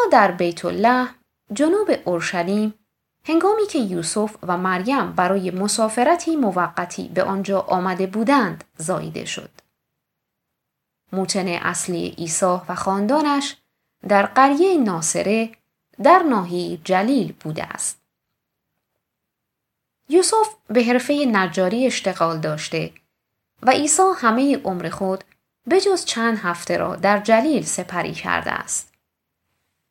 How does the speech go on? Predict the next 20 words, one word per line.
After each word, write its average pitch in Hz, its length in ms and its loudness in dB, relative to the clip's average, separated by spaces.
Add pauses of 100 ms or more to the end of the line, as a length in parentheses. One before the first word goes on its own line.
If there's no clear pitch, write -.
(1040)
ولادت 392 420 6 (140)
حضرت 190 360 2
عیسی 226 460 -2
تقریباً 277 560 2 (140)
آغاز 220 420 2
تاریخ 180 560 -6
میلادی 180 580 -4
است، - 260 -8 (920)
ولی 175 260 -2
تعیین 180 580 -4
سال 320 520 6
ولادت 175 480 -2
او 247 360 -2 (600)
به 277 100 6
طور 381 280 2
دقیق 190 580 0
و 175 140 -8
قطعی 180 520 -6 (600)
دشوار 320 460 4
می‌نماید 208 640 0